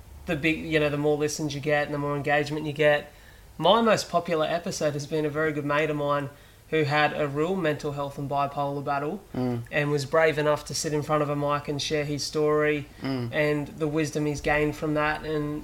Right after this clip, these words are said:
Speaker 1: you know, the ability he's had to, you know, and what it's taken to move on from that and, and go back to normal life. And he's one of the most happy, happy, outgoing, just amazing human beings you'll meet.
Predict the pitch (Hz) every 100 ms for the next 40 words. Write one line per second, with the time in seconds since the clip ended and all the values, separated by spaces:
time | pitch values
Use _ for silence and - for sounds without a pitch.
0 | - 160 147 147 - 160 151 147 156 156
1 | 151 147 143 151 151 151 156 151 139 -
2 | - - - - 156 156 156 160 180 -
3 | 165 170 151 151 156 156 151 175 - 156
4 | 147 147 151 147 139 - 165 156 156 156
5 | - 156 151 151 147 156 185 180 151 151
6 | 135 - - - - 165 165 156 151 -
7 | 170 160 156 156 - - 175 170 156 160
8 | 135 - 151 151 147 143 - - - -
9 | - - - 147 - - 180 - - -
10 | 156 156 160 147 151 143 151 147 151 151
11 | 147 147 147 156 147